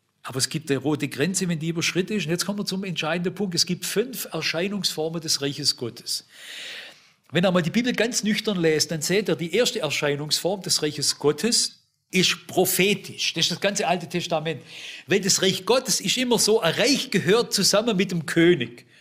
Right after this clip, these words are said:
Also König und das Reich kannst du nicht trennen. Also das Reich Gottes ist immer dort, wo der König ist. Der König ist der Herr Jesus. Im Alten Testament ist die erste Stufe des Reiches Gottes,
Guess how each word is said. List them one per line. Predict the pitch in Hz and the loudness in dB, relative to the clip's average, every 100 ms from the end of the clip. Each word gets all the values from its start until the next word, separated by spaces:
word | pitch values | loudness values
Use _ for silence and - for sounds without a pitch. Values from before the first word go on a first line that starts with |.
| - - | -18 -8
Also | 131 160 | -6 0
König | 247 294 277 | 2 2 4
und | 233 | 4
das | 220 - | 4 4
Reich | 214 214 | 2 2
kannst | 202 180 | -2 0
du | 185 | 0
nicht | 175 - | -2 0
trennen. | 135 143 110 - - - - - | -2 -2 -8 -16 -20 -20 -8 -2
Also | 139 | 0
das | 180 | 0
Reich | 180 | 4
Gottes | 247 196 | 2 2
ist | 208 208 | 0 0
immer | 226 | 2
dort, | 214 214 | 2 2
wo | 196 | 0
der | 185 | 2
König | - 196 147 120 | 2 2 2 -2
ist. | - | -2
Der | - | 2
König | 247 269 | 2 2
ist | 196 | 2
der | 185 | 2
Herr | 185 | 4
Jesus. | 170 127 123 - - - - - | 4 2 -2 -8 -12 -10 -8 -6
Im | 170 | 0
Alten | 247 269 | 0 2
Testament | 226 - 196 240 262 | 2 4 2 2 0
ist | 185 | 0
die | 185 - | 0 2
erste | 233 - 220 | 4 4 2
Stufe | - 208 220 196 | 4 4 4 4
des | 190 165 | 4 4
Reiches | 180 175 - | 6 4 4
Gottes, | 214 214 - | 2 2 -2